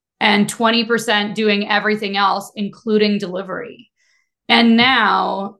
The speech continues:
like, I get to be with my students. Like, I'm, like, eighty percent delivery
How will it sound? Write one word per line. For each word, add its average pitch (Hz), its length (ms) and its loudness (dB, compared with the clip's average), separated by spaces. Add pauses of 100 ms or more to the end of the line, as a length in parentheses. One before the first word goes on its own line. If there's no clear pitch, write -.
(300)
like, 214 540 2
I 233 280 2
get 269 240 -2
to 294 160 -4
be 302 220 0
with 339 240 -2 (160)
my 247 220 0
students. - 760 -8
Like, - 380 -4 (100)
I'm, 214 260 2
like, 220 300 -2 (300)
eighty 208 380 0
percent 208 520 -2
delivery 160 680 -10